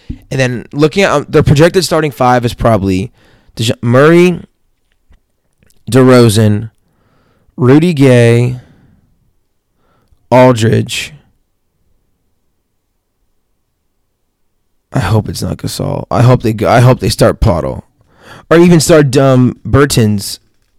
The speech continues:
or even start Bertans there. Let's give him a lot of space to navigate. And their bench group,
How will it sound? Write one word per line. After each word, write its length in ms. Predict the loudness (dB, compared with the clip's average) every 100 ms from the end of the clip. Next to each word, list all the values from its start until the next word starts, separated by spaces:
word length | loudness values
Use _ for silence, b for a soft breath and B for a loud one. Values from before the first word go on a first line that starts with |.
| -10
or 60 | -6
even 140 | -6
start 260 | -4 -6 -4
Bertans 640 | -6 -6 -10 -12 -16 -20 _ _
there. 360 | -14 -14 -16 _ _ _ _ _ _ _ _ _
Let's 140 | -10 -6
give 120 | -4
him 40 |
a 60 | -2
lot 260 | 0 0 0
of 60 |
space 260 | -2 -4 -6
to 60 | -8
navigate. 400 | -10 -10 -12 -8
And 100 | -4
their 120 | -4
bench 500 | -2 -2 -2 -6 -4
group, 420 | -2 -2 -4 -12